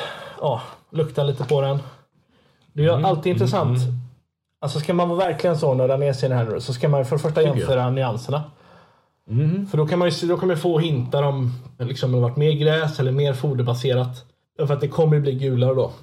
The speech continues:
Speaker 1: om det är mer. Och då är det väl karotenet i gräset
Speaker 2: Aha.
Speaker 1: som fångas upp då, vilket
Speaker 2: Okej.
Speaker 1: färgar.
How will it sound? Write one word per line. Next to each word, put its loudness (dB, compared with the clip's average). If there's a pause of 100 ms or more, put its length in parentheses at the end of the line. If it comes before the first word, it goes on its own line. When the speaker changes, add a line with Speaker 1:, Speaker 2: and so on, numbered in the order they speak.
(100)
Speaker 1:
om -2
det 2
är 4
mer. 2 (160)
Och -6
då 4
är 4
det 2
väl -2
karotenet -2
i -4 (100)
gräset -4
Speaker 2:
Aha. -4
Speaker 1:
som -2
fångas -2
upp -4
då, -4
vilket -2
Speaker 2:
Okej. -2
Speaker 1:
färgar. -4